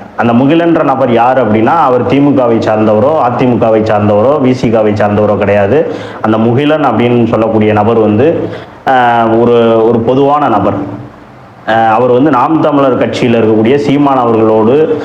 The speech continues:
நாம் தமிழர் கட்சிகளோடு நெருங்கி பழகக்கூடிய தமிழ் தேசிய சிந்தனம் கொ-, சிந்தனை கொண்ட நபர் தான் அந்த முகிலன் அப்படின்னு சொல்லக்கூடிய நபர். கள்ளக்குறிச்சியில நடந்த அந்த கொலை சம்பவம் பற்றி ஒரு செய்தியாளர் விசாரிக்க போயிருக்காரு. அஹ், ஒரு செய்தியாளரா, ஒரு கட்சியோட மாநில பொறுப்பாளரா விசாரிக்க போயிருக்காரு.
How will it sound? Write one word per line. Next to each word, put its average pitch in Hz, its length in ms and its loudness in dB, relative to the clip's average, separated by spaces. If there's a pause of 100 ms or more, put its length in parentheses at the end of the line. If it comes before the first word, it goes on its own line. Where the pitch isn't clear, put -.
(160)
நாம் 131 260 0
தமிழர் 131 280 0
கட்சிகளோடு 127 600 0
நெருங்கி 151 440 2
பழகக்கூடிய 123 680 0
தமிழ் 131 240 0
தேசிய 147 360 0
சிந்தனம் 120 500 0
கொ-, 110 420 -2
சிந்தனை 135 360 0
கொண்ட 110 400 0
நபர் 107 260 0
தான் 135 220 0
அந்த 107 180 0
முகிலன் 117 560 0
அப்படின்னு 107 280 0
சொல்லக்கூடிய 101 400 0
நபர். 92 200 -2 (420)
கள்ளக்குறிச்சியில 156 720 0
நடந்த 147 420 0
அந்த 139 200 0
கொலை 139 240 0
சம்பவம் 131 460 0
பற்றி 131 480 -2 (200)
ஒரு 127 160 0
செய்தியாளர் 156 600 0
விசாரிக்க 175 500 0
போயிருக்காரு. 110 480 0 (960)
அஹ், 139 260 0
ஒரு 139 120 0
செய்தியாளரா, 147 840 0
ஒரு 127 140 0
கட்சியோட 135 640 0
மாநில 147 380 0
பொறுப்பாளரா 123 560 -2
விசாரிக்க 151 380 0
போயிருக்காரு. 104 440 0